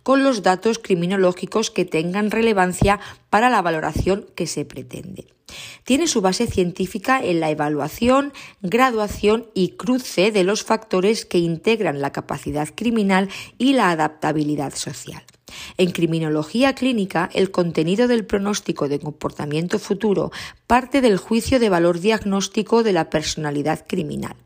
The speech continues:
De los datos suministrados por el estudio científico de personalidad, se concluye con un diagnóstico que maneja dos variables, la capacidad criminal y la adaptabilidad social,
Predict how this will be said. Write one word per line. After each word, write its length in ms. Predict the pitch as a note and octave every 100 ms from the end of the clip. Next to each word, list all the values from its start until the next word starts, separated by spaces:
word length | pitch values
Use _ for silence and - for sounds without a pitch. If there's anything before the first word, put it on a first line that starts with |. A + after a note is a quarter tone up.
| _ - - - - -
De 100 | F#3+
los 200 | F3 D#3
datos 280 | D#3 E3+
suministrados 800 | - E3+ F3 E3+ - A#3+ G3 D3+
por 140 | - C#3+
el 120 | C3
estudio 380 | B2+ - D#3 E3+
científico 720 | - F3 F3 A#3 - D#3 D#3
de 100 | C#3+
personalidad, 800 | C#3 - - C#3+ D#3 F#3 G3 F#3 - - -
se 240 | - - B3
concluye 580 | C#4 B3+ - F#3 A3 A#3
con 160 | F#3
un 140 | E3+ F3+
diagnóstico 720 | G#3+ G#3 F#3 F3+ - F#3+ A3
que 100 | A#3+
maneja 540 | A3+ G3 F#3 - A3 -
dos 360 | F3 E3 D3
variables, 580 | C#3+ C3+ - - - - _ - - -
la 140 | F3 E3
capacidad 560 | E3 - - D3+ D3+ -
criminal 560 | G3+ A#3+ C4+ C4+ D#4+ -
y 140 | A#3+ C#4+
la 160 | C4
adaptabilidad 840 | F#3 E3 D#3+ - D#3 D#3+ D#3 D#3+ D#3
social, 580 | - - - C#3+ -